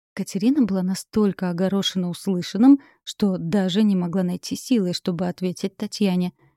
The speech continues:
Из тех пятисот тысяч, которые она передала этой жалкой шантажистке,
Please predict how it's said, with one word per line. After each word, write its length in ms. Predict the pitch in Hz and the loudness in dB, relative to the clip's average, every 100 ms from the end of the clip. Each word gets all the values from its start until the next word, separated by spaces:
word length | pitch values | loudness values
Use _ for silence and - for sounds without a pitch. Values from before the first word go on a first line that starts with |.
| _ | _
Из 120 | 214 | -12
тех 220 | - 320 - | -8 -8 -4
пятисот 520 | 214 214 - 214 - | -4 -2 -2 -4 -2
тысяч, 400 | 233 269 185 - | 0 0 -2 -6
которые 420 | 180 - 196 190 | -8 -4 -2 0
она 180 | 180 202 | 0 -2
передала 500 | - 190 185 202 220 - | 0 0 0 -2 -2 -2
этой 360 | 240 220 - 202 | -2 0 2 2
жалкой 520 | 160 208 233 233 190 | 2 2 2 2 -2
шантажистке, 840 | - 185 170 190 196 262 - 240 | 0 -2 0 0 2 0 0 0